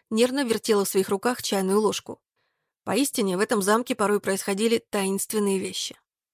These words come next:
Наконец, дверь открылась, и перед гостями возник Майкл Моррис.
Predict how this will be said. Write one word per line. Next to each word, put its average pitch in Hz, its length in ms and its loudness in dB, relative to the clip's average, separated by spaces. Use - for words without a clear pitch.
Наконец, 247 560 0
дверь 247 240 0
открылась, 226 580 0
и 269 60 2
перед 240 220 -2
гостями 233 440 2
возник 208 440 0
Майкл 214 460 0
Моррис. 226 480 2